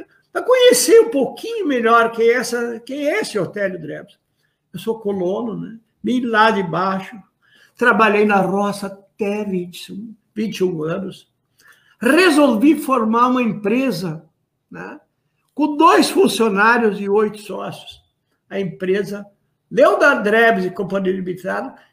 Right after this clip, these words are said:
que formou o Lebes. O Lebes tem sessenta e cinco anos. O que que aconteceu?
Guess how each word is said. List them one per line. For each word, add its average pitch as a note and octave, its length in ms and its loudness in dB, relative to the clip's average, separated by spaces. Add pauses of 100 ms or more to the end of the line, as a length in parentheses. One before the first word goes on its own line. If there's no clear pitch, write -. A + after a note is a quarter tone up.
que C4+ 140 0
formou G#3 680 0
o A3 80 -4
Lebes. F3+ 560 -4 (440)
O C#4 100 -4
Lebes C#4+ 480 4
tem A#3+ 340 0
sessenta - 680 -10
e C4+ 60 -6
cinco - 440 -10
anos. - 400 -18 (600)
O D#4+ 160 -6
que A#4 220 2
que G4+ 80 2
aconteceu? C4 840 2